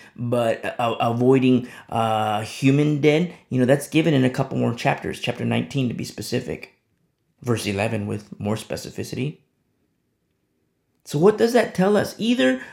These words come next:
the Lord is preparing them for a future law, which I can under-, understand, but me personally, these certain men,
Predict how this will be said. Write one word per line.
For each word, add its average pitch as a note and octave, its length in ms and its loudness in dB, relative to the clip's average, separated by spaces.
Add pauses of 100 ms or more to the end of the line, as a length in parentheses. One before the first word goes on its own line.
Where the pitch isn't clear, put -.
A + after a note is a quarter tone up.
(120)
the D#3+ 120 8
Lord F#3 360 6
is F3 100 -4
preparing F3 500 2
them G3 200 4
for F3+ 260 4
a C3+ 280 4
future D3+ 520 0
law, D#3 440 2 (600)
which - 540 -4 (320)
I C#4 140 4
can B3 240 0
under-, G3 320 2
understand, D3 680 0 (960)
but C#3 520 6
me D3 260 2
personally, E3+ 960 2 (420)
these D3+ 420 0
certain E3+ 540 2
men, F3 400 2